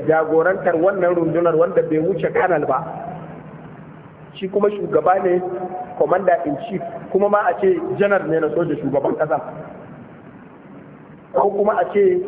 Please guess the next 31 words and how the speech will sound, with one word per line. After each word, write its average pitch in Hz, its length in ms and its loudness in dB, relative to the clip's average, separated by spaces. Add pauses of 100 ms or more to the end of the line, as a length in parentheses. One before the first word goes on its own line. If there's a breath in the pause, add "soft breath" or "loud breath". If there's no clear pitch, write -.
(320)
chief 214 200 -4
of 185 160 2
army 175 260 2 (100)
staff 160 240 -2
ne, 123 100 -2 (1000)
sai 175 120 4
zai 185 140 4
tsaya 190 240 2
yana 180 140 2 (100)
addressing 151 500 -2
ɗinsu, 156 280 -2
sai 185 180 4
ce 190 100 -2
wa 143 160 4
kanal 180 300 2
ɗin, 160 160 -2 (1800)
"Karɓi 147 280 -2
wannan 185 420 2 (1160)
sandar 147 420 2
ta 165 80 0
girmamawa, 151 580 2
je 196 100 2
ka 196 100 -2
kai 190 160 0
wa 180 120 6
wancan 180 400 0 (100)
kurto 208 380 -2 (1000)
wanda 180 300 4
aka - 180 0
yaki 180 400 2
yana 185 240 6